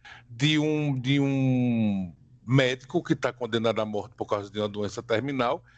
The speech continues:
é transplantada por, pra, é, o corpo de um homem negro que tá no corredor da morte injustamente. E a grande história é porque o médico, ele é um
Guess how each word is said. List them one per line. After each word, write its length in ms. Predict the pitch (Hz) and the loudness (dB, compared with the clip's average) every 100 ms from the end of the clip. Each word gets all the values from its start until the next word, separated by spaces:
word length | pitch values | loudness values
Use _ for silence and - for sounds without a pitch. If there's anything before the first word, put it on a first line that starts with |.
| - - - | -20 -20 -2
é 160 | 180 220 | 0 0
transplantada 1200 | - 220 247 - 220 - - 156 202 226 220 202 _ _ | -2 -2 -2 0 -2 0 -2 -2 -2 -6 -6 -6 _ _
por, 360 | 170 208 240 226 | 2 4 4 4
pra, 960 | - 202 208 220 214 202 170 147 120 - - - - | 0 0 0 0 2 4 4 2 -2 -6 -16 -6 0
é, 640 | 135 131 131 123 120 113 113 | 2 2 2 2 2 0 -2
o 140 | 135 | -6
corpo 720 | 139 - 156 156 202 - 165 | -12 -2 2 4 2 -2 -6
de 140 | 143 151 | 0 2
um 120 | 151 | 4
homem 240 | 156 190 | 2 0
negro 480 | 185 156 143 147 175 | 0 2 2 0 -8
que 200 | - 175 | -6 -6
tá 300 | 143 165 147 | -2 0 0
no 120 | 165 | -2
corredor 460 | 156 165 151 139 147 | -2 0 0 0 0
da 140 | 165 | 0
morte 640 | 143 120 123 135 - 143 143 _ - - - | 2 2 2 -2 -4 -4 -6 _ -20 -20 -2
injustamente. 1200 | 165 220 185 220 - 226 220 147 143 147 - 104 87 _ - - - - - | 2 2 2 -2 -2 -2 0 2 2 -2 -2 -2 -4 _ -20 -20 -20 -14 0
E 1500 | 156 165 180 196 202 202 202 196 190 185 170 151 143 123 - | 2 4 2 2 0 0 0 2 2 4 4 4 4 2 -2
a 160 | 131 | -2
grande 300 | 135 139 220 | -2 0 0
história 340 | 233 - 190 202 | -2 -4 -2 -2
é 40 | |
porque 340 | - 143 131 147 | 0 -2 4 4
o 140 | 160 | 4
médico, 640 | 139 123 160 196 180 - | 2 0 0 -6 -12 0
ele 160 | 113 107 | 2 2
é 40 | |
um 140 | 135 | 0